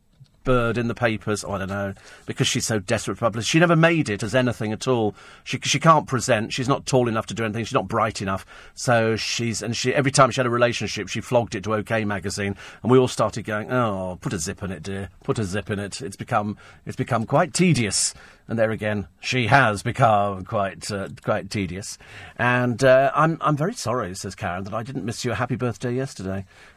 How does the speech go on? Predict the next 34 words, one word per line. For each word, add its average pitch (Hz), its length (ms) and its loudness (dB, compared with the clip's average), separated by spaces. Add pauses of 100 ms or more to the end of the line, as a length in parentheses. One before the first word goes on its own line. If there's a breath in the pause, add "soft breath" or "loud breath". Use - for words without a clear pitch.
But, - 260 -10
uh, 110 240 0
I - 60 -2
hope 127 200 4
that, - 280 -8
uh, 110 240 0 (400 soft breath)
uh, 101 80 -6
you'll 107 320 -4
accept - 400 -4
my 101 120 -4
belated 147 800 2 (100)
wishes." - 520 -10
Oh, - 80 -16 (100)
listen, - 300 -16
it - 100 -20
makes - 240 -20
no - 140 -20
difference. - 400 -20 (480 loud breath)
Makes - 240 -4
no 90 80 -6
difference. - 220 -10
Malcolm 202 260 6
says, 170 200 4
"I 180 40 6
was 180 160 0
sad 208 300 4
to 127 80 -4
hear 131 100 4
about 113 160 0
the 113 80 -8
death 117 220 -2
of 104 80 -6
Paul 117 180 -2
Daniels. 107 480 0